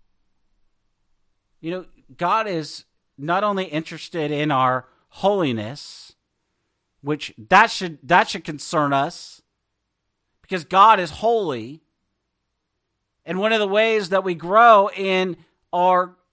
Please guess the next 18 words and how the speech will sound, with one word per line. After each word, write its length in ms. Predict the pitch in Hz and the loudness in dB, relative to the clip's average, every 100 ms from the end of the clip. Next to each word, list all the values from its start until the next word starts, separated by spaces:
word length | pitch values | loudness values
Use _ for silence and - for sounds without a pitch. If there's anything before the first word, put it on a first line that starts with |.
| _ | _
in, 200 | 196 196 - | -4 -4 -4
in 140 | 208 | -6
the 80 | 190 | -6
grace 560 | 147 165 202 226 220 | -8 -4 -2 -2 -4
of 180 | 185 147 | -10 -10
God 380 | 190 202 226 214 | 2 4 6 4
is 180 | 180 147 | -2 -6
by 300 | 180 170 143 - _ 131 | -4 -4 -4 -14 _ -8
being 460 | 170 240 233 208 170 _ _ _ | -4 -2 -2 -4 -10 _ _ _
full 440 | - - 240 254 226 | -20 -4 2 4 2
of 120 | 147 | -2
gratitude 840 | 156 180 220 247 233 - 202 180 | -4 4 6 4 0 -4 -8 -8
for 220 | - 214 - - | -6 -6 -4 2
all 460 | 240 262 269 269 | 6 8 8 6
that 200 | 233 226 | 2 -2
Christ 760 | - - 233 233 247 247 - - _ _ _ | -8 -8 2 4 4 0 -10 -14 _ _ _
has 220 | 196 202 | -8 -8
accomplished 920 | 196 - 196 202 196 165 135 - - | -8 -6 -2 -2 -4 -8 -8 -12 -20